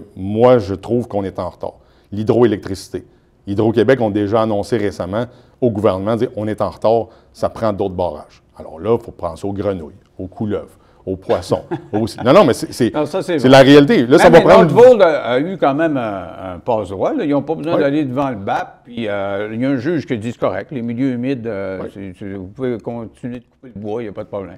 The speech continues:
Speaker 1: Oui.
Speaker 2: Mais donc, on n'est peut-être
Speaker 1: Mais
Speaker 2: pas si pro couleur.
Speaker 1: Oui, mais ça, c'est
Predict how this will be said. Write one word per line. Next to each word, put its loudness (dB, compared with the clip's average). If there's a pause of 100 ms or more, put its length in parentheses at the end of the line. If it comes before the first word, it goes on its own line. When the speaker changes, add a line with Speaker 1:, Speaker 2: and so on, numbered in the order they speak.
(160)
Speaker 1:
Oui. -8 (560)
Speaker 2:
Mais -12
donc, -10
on -10
n'est -10
peut-être -16
Speaker 1:
Mais -2
Speaker 2:
pas -8
si -10
pro -10
couleur. -10 (320)
Speaker 1:
Oui, 2
mais 2
ça, 0
c'est 0